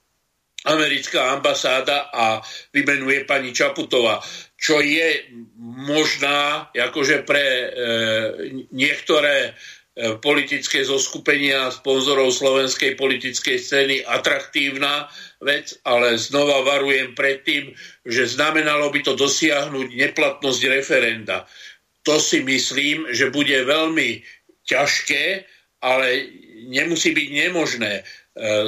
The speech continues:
znova sa vrátim k tomu, že v obmedzenom komunikačnom priestore existujú, e, veľmi silné a veľké možnosti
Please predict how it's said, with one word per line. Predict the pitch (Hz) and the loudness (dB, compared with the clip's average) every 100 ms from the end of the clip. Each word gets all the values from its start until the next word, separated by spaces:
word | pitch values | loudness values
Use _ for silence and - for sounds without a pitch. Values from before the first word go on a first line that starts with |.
| 98 | -2
znova | 107 147 170 147 127 117 | 0 2 4 2 0 -2
sa | - 127 | 0 2
vrátim | 135 135 139 143 131 | 4 2 0 -4 -8
k | - | 0
tomu, | 143 147 143 | 2 4 2
že | 135 117 104 | 2 2 0
v | - 117 - _ 151 | -10 -18 -18 _ -6
obmedzenom | 156 165 156 151 143 135 123 117 | -2 0 0 0 0 0 0 -2
komunikačnom | 113 147 147 147 151 139 - 120 117 | 0 2 2 2 2 0 -2 -4 -2
priestore | 127 127 127 - 135 139 147 - - - - - _ | 0 0 -2 0 2 4 0 -4 -14 -16 -14 -18 _
existujú, | - 139 143 143 139 - 143 131 120 107 | -4 -2 0 0 -2 0 0 2 2 0
e, | - - - - 117 113 110 110 107 104 - 139 110 110 113 110 113 | -6 -20 -18 -2 2 4 4 2 0 -6 -14 -12 -8 -6 -8 -8 2
veľmi | 160 202 185 156 | 2 4 0 0
silné | - 156 160 175 160 143 123 113 104 - _ _ | 0 4 4 4 2 2 2 -2 -6 -14 _ _
a | 113 110 | -6 -2
veľké | 127 151 151 170 143 | 2 2 2 2 2
možnosti | 151 147 143 139 - 123 117 | 0 0 0 0 -4 -2 -2